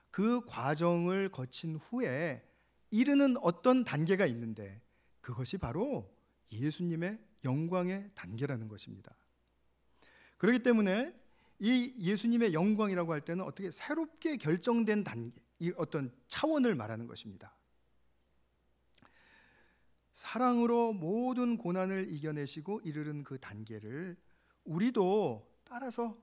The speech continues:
가는 것이죠. 왜냐하면 어디서 힘을 얻기 때문이죠?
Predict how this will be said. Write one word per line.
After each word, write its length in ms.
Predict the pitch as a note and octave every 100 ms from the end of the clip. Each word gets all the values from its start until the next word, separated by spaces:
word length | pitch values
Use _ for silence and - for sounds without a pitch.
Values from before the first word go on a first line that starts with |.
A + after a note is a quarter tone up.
| -
가는 300 | - A#2+ C3+
것이죠. 520 | E3 - - E3+ D#3+ _ _ _ _ _ _ _ _ _
왜냐하면 600 | D3+ G3 A3+ G#3+ A3 A#2+ - _
어디서 340 | - D#3+ G3+ G#3
힘을 260 | G3 G3
얻기 200 | D3 E3+
때문이죠? 560 | - C#3 A#2+ A#2+ F3